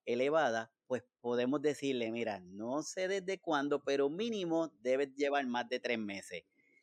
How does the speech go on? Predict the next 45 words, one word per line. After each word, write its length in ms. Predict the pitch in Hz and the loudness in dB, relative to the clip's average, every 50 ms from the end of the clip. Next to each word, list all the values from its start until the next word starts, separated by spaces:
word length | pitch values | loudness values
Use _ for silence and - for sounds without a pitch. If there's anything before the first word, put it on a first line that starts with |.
| _ _ _ | _ _ _
Si 140 | - - 110 | -8 -8 -8
usted 220 | - - 110 104 | -6 -2 -4 -4
tiene 180 | - 113 113 120 | -2 -2 -4 -2
una 200 | 120 120 120 104 - | 0 -2 -2 -2 -2
prueba 300 | 117 117 117 117 123 123 | 0 0 2 4 4 2
alterada, 600 | 123 117 - - 131 135 147 165 165 151 135 127 | 2 0 -2 -4 -2 0 2 2 2 2 0 -4
como 360 | - - 107 104 104 104 101 | -6 -8 -8 -8 -6 -8 -6
es 180 | 101 98 98 90 | -6 -6 -6 -4
la 180 | 98 107 104 - | -4 -4 -4 -4
prueba 280 | - 107 107 113 117 | -4 -2 -2 0 -2
número 400 | 117 120 120 123 127 127 131 135 131 | -2 -2 -4 -4 -2 0 -2 -2 -2
dos, 580 | 131 147 147 127 113 117 117 - - - _ _ _ _ _ _ _ _ _ _ _ _ _ | 0 0 0 0 0 -2 -4 -8 -12 -16 _ _ _ _ _ _ _ _ _ _ _ _ _
que 220 | _ - 113 107 107 | _ -8 -4 -4 -4
es 120 | 98 - | -4 -6
que 160 | - - 113 | -6 -4 -2
le 100 | 107 107 | 0 0
dan 180 | 107 107 110 110 | 0 0 -2 -4
un 120 | 113 117 | -4 -2
liquidito 600 | 120 131 131 - - 139 143 156 156 147 - 131 | -2 -4 -4 -4 -6 -4 -2 -2 -4 -2 -2 -2
y 60 | 117 | -2
a 60 | 110 107 | -2 -2
las 200 | 104 104 92 90 | -4 -6 -8 -8
dos 300 | 107 110 110 - - - _ | -6 -6 -6 -6 -8 -14 _
horas 360 | - 117 120 123 123 120 120 | -2 0 0 0 0 -2 -4
se 120 | - - 117 | -4 -4 -2
le 80 | 117 | 0
vuelve 220 | 113 120 117 113 120 | 0 -2 -2 -4 -6
y 20 | - | -6
se 120 | - 123 | -4 -2
le 60 | 123 | -2
hace 160 | 120 - - | -2 -2 -4
una 140 | 135 135 131 | -4 -6 -4
prueba, 420 | 127 - 143 135 120 110 110 110 _ - | -2 0 0 2 2 0 0 -4 _ -10
y 120 | 107 107 | -8 -8
esa 180 | 95 - 120 107 | -6 -4 -6 -4
prueba 220 | - 113 113 117 | -2 0 0 0
es 60 | 117 | 0
más 220 | 117 117 120 117 113 | 0 0 -2 -2 0
de 80 | 127 | 0
doscientos, 880 | 123 127 131 131 127 - - 170 170 160 160 160 165 _ _ 113 131 - _ _ _ _ _ _ _ _ | 2 2 2 0 -2 -6 -6 -4 -2 -2 -2 -2 -4 _ _ -20 -20 -20 _ _ _ _ _ _ _ _
pues 180 | - 127 131 135 | 0 0 2 2
entonces 760 | 147 143 139 - - 180 185 175 151 - 143 131 135 - - _ _ _ _ _ _ _ | 0 -2 -4 -2 -4 -2 -2 -2 -2 0 0 0 0 0 -6 _ _ _ _ _ _ _
le 160 | - 117 127 | 0 0 0
podemos 420 | 127 123 123 123 131 131 139 139 131 | 2 2 2 2 2 2 0 -2 -2
decir, 480 | 139 139 - - 139 127 107 98 _ | -2 -2 -2 -2 -2 -2 -2 -6 _